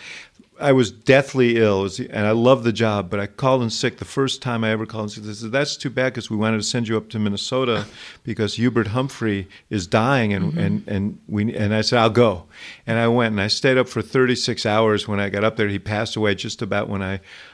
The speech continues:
Speaker 1: arrived. And I spent a lot of time talking to people in Minnesota, and every person I spoke to said, "Yeah, I knew Hubert."
Speaker 2: Yeah.
Speaker 1: Hubert, old, he, he knew my family, and,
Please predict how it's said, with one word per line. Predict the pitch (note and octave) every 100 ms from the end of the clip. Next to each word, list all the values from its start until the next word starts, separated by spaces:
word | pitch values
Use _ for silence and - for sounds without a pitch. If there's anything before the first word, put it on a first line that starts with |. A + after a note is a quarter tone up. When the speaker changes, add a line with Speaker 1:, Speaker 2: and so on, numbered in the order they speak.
| _ -
Speaker 1:
arrived. | A2+ G#2+ G#2 G#2 G2
And | A2+
I | G#2+
spent | A2 - C#3
a |
lot | C3 C#3
of | C3
time | - B2 A#2+
talking | A#2+ A2 A#2
to | G#2+
people | - A2+ A2+
in | G#2+
Minnesota, | G#2+ G#2 - G#2+ G#2 G2 G2 - - - _
and | G#2+ A2
every | D3 D#3 F#3+
person | E3 - D#3+ D3 C#3
I | B2
spoke | A2+ - B2+ A#2
to | A2
said, | - A2+ -
"Yeah, | D3 D#3
I | F#3+
knew | G3
Hubert." | A2 G#2+ F#2+ G#2 C3+ _ _ _ _ -
Speaker 2:
Yeah. | B2
Speaker 1:
Hubert, | D#3 E3 D#3 - B2
old, | C#3 C3+
he, | D#3
he | C3+ E3
knew | D#3 D3+
my | C#3+ A#2+
family, | A#2 - C3+ D3 C#3+ C#3 C#3 C3+ C3
and, | G#2 G2